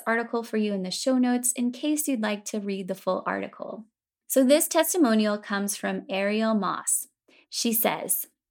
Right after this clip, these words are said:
"My experience has been nothing short of miraculous. I'm a relatively fit, slender fifty-six-year-old woman, mother of three grown children,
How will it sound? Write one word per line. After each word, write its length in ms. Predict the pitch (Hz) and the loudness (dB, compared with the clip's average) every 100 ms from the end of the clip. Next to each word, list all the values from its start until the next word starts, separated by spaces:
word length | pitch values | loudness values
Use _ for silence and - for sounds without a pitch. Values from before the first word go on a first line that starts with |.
| _ _ _ | _ _ _
"My 420 | 208 202 208 226 302 | 0 0 2 2 2
experience 1000 | 339 339 - - 202 190 190 190 185 | 0 0 0 2 -2 -2 -2 -4 -4
has 200 | - 208 | -4 -2
been 360 | 196 220 214 214 | 0 2 4 4
nothing 420 | 233 262 294 285 | 2 -2 2 2
short 480 | 269 - 220 214 214 | 2 -2 -2 -2 -2
of 100 | 202 | -4
miraculous. 880 | 196 190 180 180 - 175 190 - - _ _ _ _ _ _ _ _ _ _ - | -4 -2 -4 -4 -8 -8 -2 -2 -2 _ _ _ _ _ _ _ _ _ _ 0
I'm 200 | 254 262 | 6 6
a 80 | 254 | 6
relatively 680 | 240 285 381 392 285 277 277 | 4 4 2 0 0 0 0
fit, 540 | - - 220 226 - - | -2 -2 0 -2 -8 -4
slender 720 | - - 220 220 226 220 220 | 0 2 2 2 2 0 -2
fifty-six-year-old 920 | 220 247 254 311 302 302 302 311 302 | 0 0 0 -2 -2 -4 0 0 0
woman, 480 | 214 208 208 208 214 - - - | -2 -2 -2 -2 -4 -8 -18 -6
mother 440 | 190 196 214 269 | -2 0 2 4
of 80 | 285 | 2
three 260 | 277 277 277 | 0 -2 0
grown 300 | 277 277 277 | 2 2 2
children, 680 | - 214 202 208 208 208 | 0 -2 -2 -2 -2 -4